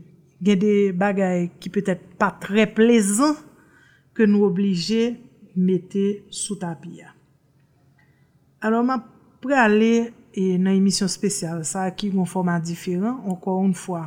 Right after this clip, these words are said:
m pa gen envite a koz de reyalite covid lan e de distansyasyon fizik ke prekosyon yo enpoze nou. E m pral reponn a de kesyon ke m resevwa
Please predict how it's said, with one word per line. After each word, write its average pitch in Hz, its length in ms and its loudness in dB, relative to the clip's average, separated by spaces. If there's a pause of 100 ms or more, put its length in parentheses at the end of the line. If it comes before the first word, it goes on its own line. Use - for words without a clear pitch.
(160)
m 175 160 -2
pa 185 160 0
gen 185 320 0 (960)
envite 202 640 -2 (100)
a 175 160 -8
koz 190 480 0
de 185 340 0 (300)
reyalite 190 560 -2
covid 175 480 -4
lan 254 240 -4
e 190 160 -4
de 180 160 0
distansyasyon 180 880 -4
fizik 208 600 -2 (760)
ke 202 260 4
prekosyon 196 720 0
yo 180 100 2
enpoze 175 480 -2
nou. 202 160 -4 (1300)
E 214 400 4 (160)
m 233 80 4
pral 247 320 2
reponn 226 400 0
a 190 80 0
de 190 120 0
kesyon 196 360 -2
ke 196 80 -2
m 185 160 2
resevwa 180 480 -2